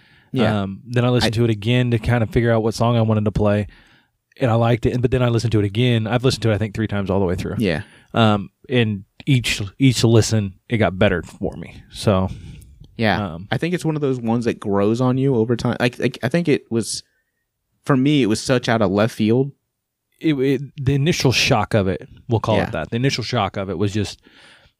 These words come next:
Speaker 2: not what I was expecting.
Speaker 1: But it is definitely growing on me. I've went
Speaker 2: Definitely.
Speaker 1: and watched videos of him performing live.
Speaker 2: I have none. I did the same thing. <laughs>
Speaker 1: <laughs> I mean, it's weird. Like, th-, that's how I know it's interesting to me, where I'm like, "Okay, like,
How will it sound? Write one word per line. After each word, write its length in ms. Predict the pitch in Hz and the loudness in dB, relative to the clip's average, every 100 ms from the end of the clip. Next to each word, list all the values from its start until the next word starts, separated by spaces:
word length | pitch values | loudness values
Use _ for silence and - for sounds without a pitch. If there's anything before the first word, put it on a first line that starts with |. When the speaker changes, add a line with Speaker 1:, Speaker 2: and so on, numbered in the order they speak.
| _ - | _ -8
Speaker 2:
not 400 | 120 131 117 - | -2 0 0 0
what 140 | 107 | -2
I 40 | 98 | -4
was 120 | 87 | -6
expecting. 580 | - - - - - - - - 113 | -10 -10 -12 -14 -16 -18 -20 -10 -2
Speaker 1:
But 100 | 135 | 0
it 100 | 180 | 0
is 100 | 139 | -2
definitely 320 | 156 147 117 | -2 0 2
growing 240 | 110 107 | 2 2
on 120 | 82 73 | 0 -6
me. 140 | - _ _ _ _ 127 - _ 120 | -12 _ _ _ _ -20 -20 _ 0
I've 140 | 143 | 2
went 160 | 160 190 | 2 2
Speaker 2:
Definitely. 200 | 131 120 | 2 2
Speaker 1:
and 100 | 110 | 2
watched 360 | 117 - - | 0 -2 -4
videos 440 | 110 110 104 98 92 | 0 2 2 2 0
of 80 | |
him 200 | 104 101 | 0 0
performing 480 | - 95 110 98 95 | 0 -4 -2 -2 -2
live. 500 | 98 107 - - - - _ _ _ _ _ _ - - | -2 -2 -2 -8 -16 -20 _ _ _ _ _ _ -20 -8
Speaker 2:
I 160 | 110 101 | -6 -4
have 100 | 95 | -2
none. 180 | 101 113 | -2 2
I 140 | 156 | 2
did 140 | 123 | 2
the 60 | 120 | 2
same 200 | 147 151 | 0 0
thing. 220 | 185 113 - | -2 -4 -6
<laughs> 40 | |
Speaker 1:
<laughs> 0 | |
I 600 | - - - - 175 208 160 | -4 -4 -2 -2 -2 -2 0
mean, 200 | 165 170 | 2 0
it's 140 | 156 | 0
weird. 300 | 160 175 143 | 0 0 2
Like, 220 | 117 117 - - 147 131 | 2 0 -4 -10 -4 -2
th-, 300 | - - - | -2 -6 -2
that's 200 | 165 - | -2 2
how 140 | 196 | 2
I 100 | 165 | 2
know 180 | 143 147 | 2 2
it's 140 | 117 - | 0 0
interesting 600 | 131 127 113 98 - 95 | 2 4 4 2 0 -2
to 120 | 107 | 0
me, 140 | 101 95 | 2 2
where 140 | 104 | 0
I'm 80 | 107 | 0
like, 200 | 110 - | -2 -2
"Okay, 420 | 175 175 107 98 | -2 0 0 2
like, 340 | 98 95 - | 2 2 -2